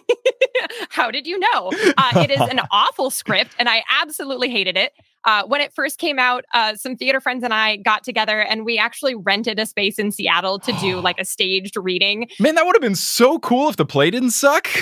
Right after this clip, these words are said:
Speaker 1: Right? It did, and we were so excited. So there we are sitting in this, like, empty rehearsal hall, big circle, all of us theater people, cast list goes out, we're reading it, and we get about ten pages in, and we're kind of like,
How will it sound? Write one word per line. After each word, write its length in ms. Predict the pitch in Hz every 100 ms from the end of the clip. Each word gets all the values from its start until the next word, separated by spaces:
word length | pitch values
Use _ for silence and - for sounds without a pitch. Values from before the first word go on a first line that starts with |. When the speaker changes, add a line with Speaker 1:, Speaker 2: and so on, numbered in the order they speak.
| - 254 202 202
Speaker 1:
Right? 180 | 294 320 403 -
It 160 | 440 294
did, 260 | 392 539 294
and 140 | 302
we 80 | 359
were 140 | 392
so 360 | - - 392 415
excited. 500 | 427 - 392 392 214
So 320 | 311 269 240 220
there 180 | 254 302
we 100 | 302
are 140 | 269
sitting 240 | 262 262
in 100 | 254
this, 140 | 233 233
like, 180 | 214 -
empty 260 | 220 226 208
rehearsal 440 | 185 254 370 339
hall, 260 | 285 311 294
big 260 | 214 196 196
circle, 380 | - 302 302
all 420 | 285 269 233 214 208
of 80 |
us 140 | 196 -
theater 320 | 330 294 277
people, 500 | 302 277 262 247 233 - -
cast 340 | - 294 - 285
list 200 | 269 -
goes 180 | 254
out, 240 | 254 240 202
we're 120 | 202
reading 360 | 190 294 277 269
it, 220 | 254 - - - - -
and 160 | 240 240
we 100 | 240
get 200 | 254 277
about 380 | 466 277 254 -
ten 260 | 311 285
pages 380 | 294 302 262 240
in, 200 | 247 269
and 120 | 220
we're 80 | 208
kind 220 | - 269
of 100 | 262
like, 420 | 254 233 220 -